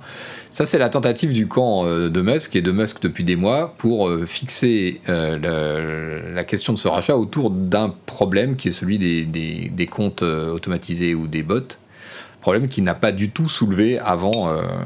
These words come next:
avant de signer le, le deal. Euh, et du côté de Twitter, on disait, « Ce sujet, qui selon Musk va nécessiter un examen complexe, est un problème inventé de toutes pièces, conçu pour compliquer les choses et causer des retards.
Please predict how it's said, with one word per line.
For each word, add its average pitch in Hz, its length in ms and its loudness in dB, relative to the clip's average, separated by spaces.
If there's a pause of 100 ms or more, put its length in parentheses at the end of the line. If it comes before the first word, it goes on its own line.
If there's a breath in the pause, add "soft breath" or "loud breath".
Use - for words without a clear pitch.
(140)
avant 95 220 0
de 107 60 -4
signer 95 240 -2
le, 87 240 -2 (600)
le 92 140 0
deal. 80 220 -8 (3000 loud breath)
Euh, 90 800 4
et 107 160 2
du 110 180 2
côté 165 220 4
de 107 60 0
Twitter, 117 380 4
on 110 140 0
disait, « 101 500 2
Ce 139 200 0
sujet, 127 500 2
qui 131 200 -2
selon 113 300 2
Musk 110 300 2
va 95 140 4
nécessiter 92 520 0
un 85 60 2
examen 82 340 0
complexe, 120 440 -2
est 123 160 0
un 104 60 2
problème 107 440 2
inventé 160 400 2
de 117 100 2
toutes 98 200 -2
pièces, 107 320 0
conçu 143 420 0
pour 127 160 -2
compliquer 131 380 0
les 95 100 2
choses 143 240 0
et 90 60 0
causer 95 240 0
des 113 100 2
retards. - 380 -2